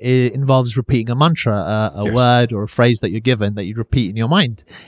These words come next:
Speaker 1: And what happens is that rather than your brain telling you these constant stories about who you are and what you need to do and what you have and haven't done,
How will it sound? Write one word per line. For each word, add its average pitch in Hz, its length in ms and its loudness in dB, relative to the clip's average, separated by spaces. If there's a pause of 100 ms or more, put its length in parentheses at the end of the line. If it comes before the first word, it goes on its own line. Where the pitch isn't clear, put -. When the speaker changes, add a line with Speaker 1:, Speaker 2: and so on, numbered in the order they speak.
(140)
Speaker 1:
And 131 160 -2
what 156 120 2
happens 170 320 0
is 127 100 -4
that 127 120 0
rather 160 240 2
than 147 140 0
your 147 320 4
brain 143 380 0
telling 135 240 0
you 123 180 -4
these 123 200 -4
constant 127 480 -6
stories 127 500 0
about 113 260 -6
who 135 60 -8
you 123 200 -6
are 120 220 -4
and 120 100 -10
what 120 140 -12
you 123 60 -8
need 127 140 -6
to 131 80 -4
do 120 300 2
and 113 100 0
what 113 120 -6
you 120 140 -2
have 127 200 0
and 120 140 -2
haven't 120 260 -2
done, 135 360 0